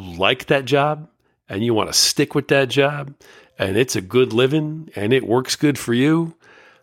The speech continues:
I, you know what? Then to hell with everybody else who's telling you about their beachfront lifestyle or, you know, the way that they live on laptops and,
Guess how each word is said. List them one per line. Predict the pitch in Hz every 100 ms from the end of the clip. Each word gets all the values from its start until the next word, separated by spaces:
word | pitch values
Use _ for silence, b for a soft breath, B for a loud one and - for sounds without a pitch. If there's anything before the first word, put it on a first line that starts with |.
| b -
I, | 110 - -
you | 117
know | 143
what? | 208 226 240 _ - _ -
Then | 185 170
to | -
hell | 156 - 220 214
with | 156
everybody | 156 175 170 175 165
else | 185 170
who's | 165 -
telling | - 165 170
you | 151
about | 127 135 135
their | - 120
beachfront | - 131 - - 139 131
lifestyle | 117 117 - 107 95 92 90
or, | 92 90 - B B B B
you | 110
know, | 110 107
the | 101
way | 110 113
that | 113
they | 117 110 101
live | 95 90 107
on | 113 110
laptops | 98 117 - - 110 110 - -
and, | 101 95 95